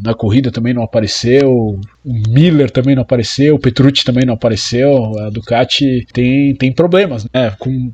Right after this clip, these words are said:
provavelmente com o pneu traseiro mais macio da Michelin, é, não, não, não, não conseguem ter aderência dianteira, porque o pneu mais macio faz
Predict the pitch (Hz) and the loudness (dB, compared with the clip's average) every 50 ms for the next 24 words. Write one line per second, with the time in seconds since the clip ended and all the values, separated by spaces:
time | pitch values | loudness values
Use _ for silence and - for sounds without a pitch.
0 | - - 143 143 165 160 165 160 147 147 147 - - 156 156 147 160 156 156 151 | -6 -2 0 2 2 2 2 2 0 -2 -2 -2 -2 -4 -2 0 2 2 2 2
1 | - 175 160 127 117 139 160 170 131 104 104 - _ - 107 113 120 113 120 120 | 2 0 0 0 0 0 2 2 0 -2 -4 -10 _ -10 -6 -4 -4 -4 -4 -6
2 | 110 - - 139 139 139 120 113 120 - - 110 104 113 123 143 151 147 131 101 | -6 -6 -4 -2 -2 -2 -2 -6 -6 -6 -6 -6 -2 0 0 0 0 0 -2 -2
3 | 101 104 104 104 101 98 101 104 117 117 117 113 107 104 104 - - - - - | -4 -4 -4 -4 -6 -8 -8 -8 -8 -8 -6 -6 -8 -10 -12 -16 -20 -20 -20 -20
4 | - - - _ _ _ _ - 139 127 139 139 127 120 131 135 135 127 123 127 | -20 -20 -20 _ _ _ _ -10 -4 -2 -2 -2 0 0 0 0 0 0 -2 -2
5 | 135 135 131 143 135 - - 151 139 131 135 127 - 147 143 143 131 127 127 135 | -2 -2 0 -2 -2 0 2 0 0 0 -2 -2 0 0 0 0 0 0 0 0
6 | 139 131 - - - 120 110 - - 139 143 - - 139 - 165 165 170 165 156 | -2 -2 -4 -10 -14 -16 -14 -6 -6 -4 -4 -4 -8 -6 -6 -4 -4 -4 -6 -8
7 | 156 _ _ - _ 131 135 147 156 151 143 139 156 147 127 - - - 156 156 | -12 _ _ -20 _ -8 -4 0 0 0 2 2 0 0 0 0 -2 0 2 2
8 | 180 196 202 175 - - - - 156 147 151 156 156 151 - - - | 4 4 2 2 -2 -4 -4 -2 0 0 2 2 2 0 -2 -8 -12